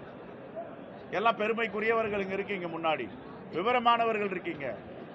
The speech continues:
இந்த நாட்டுடைய செய்தியை தினம் தினம் மக்களுக்கு கொண்டு சேர்க்கிறீங்க. உச்சநீதிமன்ற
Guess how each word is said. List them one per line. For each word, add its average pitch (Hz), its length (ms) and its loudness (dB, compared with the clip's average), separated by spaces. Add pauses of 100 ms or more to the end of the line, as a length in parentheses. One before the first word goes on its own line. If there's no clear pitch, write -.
(160)
இந்த 180 180 -2
நாட்டுடைய 208 480 4
செய்தியை 214 460 0
தினம் 202 280 0
தினம் 220 220 2
மக்களுக்கு 190 420 -2 (240)
கொண்டு 190 180 -2
சேர்க்கிறீங்க. 151 520 -2 (1000)
உச்சநீதிமன்ற 294 720 6